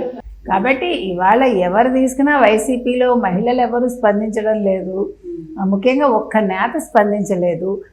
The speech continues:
సరే, జరిగింది జరగలేదు అనేది కూడా చెప్పాలి కదా. సరే, మీరు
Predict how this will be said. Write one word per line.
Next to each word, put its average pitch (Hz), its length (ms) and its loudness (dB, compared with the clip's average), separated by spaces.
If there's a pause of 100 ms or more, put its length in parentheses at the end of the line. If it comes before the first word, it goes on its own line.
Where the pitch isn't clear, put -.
(120)
సరే, 311 300 6 (100)
జరిగింది 294 520 4
జరగలేదు 285 440 2
అనేది 269 260 2
కూడా 269 140 2
చెప్పాలి 214 420 2
కదా. 190 240 -4 (460)
సరే, 254 160 4
మీరు 240 180 2